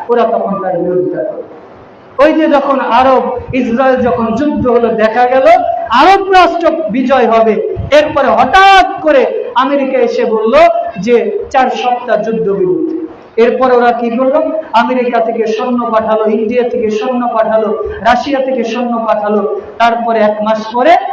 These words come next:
আবার আরব বিশ্বের ওপর আক্রমণ করে তারাই বিজয় হবে। দেখবেন যখনই তারা দেখবে যে ওদের অস্ত্র সরঞ্জাম শেষ,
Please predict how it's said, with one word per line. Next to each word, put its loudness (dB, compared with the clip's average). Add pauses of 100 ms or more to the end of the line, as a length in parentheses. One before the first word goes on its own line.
(200)
আবার 4
আরব 2
বিশ্বের 0
ওপর 0
আক্রমণ -2
করে 2 (360)
তারাই 2
বিজয় -2
হবে। -6 (880)
দেখবেন 2
যখনই 4
তারা 6
দেখবে 0
যে -2
ওদের 2
অস্ত্র -2
সরঞ্জাম -2
শেষ, 2